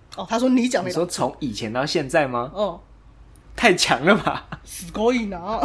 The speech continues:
Speaker 2: <laughs> 他是有用A I分析我们的音档吧？
Speaker 1: <coughs> 反-，反正，对，就是，就是，如果说我们在听话的过程中，
Speaker 2: 嗯。
Speaker 1: 你觉得这段你不是很认同，
Speaker 2: 嗯，嗯，嗯。
Speaker 1: 但是可以这样回他。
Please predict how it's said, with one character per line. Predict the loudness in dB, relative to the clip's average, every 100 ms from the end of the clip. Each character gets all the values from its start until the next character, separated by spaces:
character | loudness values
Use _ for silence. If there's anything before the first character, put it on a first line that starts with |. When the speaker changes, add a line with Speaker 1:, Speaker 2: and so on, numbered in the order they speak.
| -2
Speaker 2:
<laughs> | -2
他 | -2 -2
是 | 2
有 | 2
用 | 2 0
A | 2 2
I | 2
分 | 0 -6
析 | -4 -6
我 |
们 | -6
的 | -6
音 | -6 -2
档 | -2 -2
吧？ | -10 -6 -8 -8 -4 0 0
Speaker 1:
<coughs> | -2 -10 -18 -20 -8
反-， | -6 -2
反 | 2
正， | 4 2 0 -20 -20 -18 -2
对， | 0 0 -2 -14 -16 -2
就 | 0
是， | 2 -2
就 | -2 -2
是， | 2 0 2
如 | 2
果 | 4 4
说 | 4
我 | 0
们 | 0
在 | -4
听 | -2 -4 -4
话 | 0 -2 -2
的 |
过 | -2 -2
程 | -2 -6 -4
中， | -2
Speaker 2:
嗯。 |
Speaker 1:
你 | 0
觉 | 0 2
得 | 0
这 | -2
段 | 0 0 0 -4
你 | -6
不 | -4
是 | -2 -2
很 | -4
认 | -6 -6
同， | -8 -14 -14 -6
Speaker 2:
嗯， | -4 -4
嗯， | -4
嗯。 |
Speaker 1:
但 | -2
是 | -2
可 | -4 -6
以 |
这 | -4
样 | -8
回 | -8 -14
他。 | -14 -16